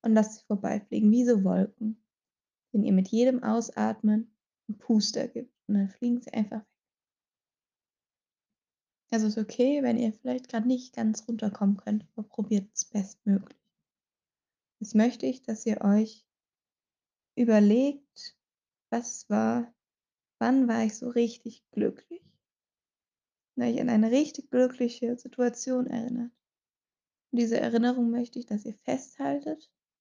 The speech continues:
und so weit denkt wie möglich. Also überlegt euch, wie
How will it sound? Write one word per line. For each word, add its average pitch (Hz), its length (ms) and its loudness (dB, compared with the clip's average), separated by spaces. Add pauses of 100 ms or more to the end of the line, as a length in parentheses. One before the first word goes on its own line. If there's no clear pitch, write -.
(1160)
und 226 120 0
so 208 140 2
weit 240 340 0
denkt 226 260 -4
wie 220 80 -2
möglich. 226 600 -4 (520)
Also 226 140 -2
überlegt 220 460 0
euch, - 260 -4
wie 214 300 2